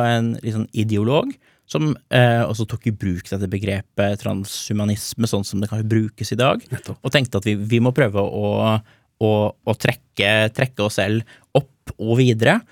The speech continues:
Speaker 2: Mm.
Speaker 1: og han kombinerte jo det med et, eh, på å si et mer eugenisk prosjekt.
Speaker 2: Mm.
Speaker 1: Eh, og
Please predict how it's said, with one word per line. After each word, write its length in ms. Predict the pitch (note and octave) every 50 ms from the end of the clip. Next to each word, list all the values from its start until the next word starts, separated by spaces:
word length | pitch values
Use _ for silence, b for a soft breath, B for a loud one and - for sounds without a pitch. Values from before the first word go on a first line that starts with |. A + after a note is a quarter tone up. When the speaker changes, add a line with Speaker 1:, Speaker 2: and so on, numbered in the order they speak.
| b b
Speaker 2:
Mm. 140 | G2 F2 D#2+
Speaker 1:
og 100 | B2+ C3
han 120 | C3+ B2+
kombinerte 560 | B2+ - C3 C3+ C#3+ C3+ G#2 F#2+ - - A2+
jo 60 | G#2+ G2+
det 160 | G#2 F#2+ F#2 F#2+
med 300 | F#2+ G2 G2 G2 G2 - - -
et, 400 | G#2 G2+ G2+ - _ _ - A#2+
eh, 240 | A#2 G#2+ G2+ G2
på 140 | F#2+ - A#2
å 20 | -
si 100 | - G2
et 120 | - - - -
mer 180 | B2 G#2 G2 -
eugenisk 640 | A2 A2 A2 G#2+ G2+ F#2+ G2 F#2+ G2 G2+ - - _
prosjekt. 500 | - A#2+ A#2+ - - - - - - - - B B B B
Speaker 2:
Mm. 220 | A2+ A2 C3 B2
Speaker 1:
Eh, 260 | B2 B2 B2 A#2+ B2 G#2+ A#2
og 100 | A#2+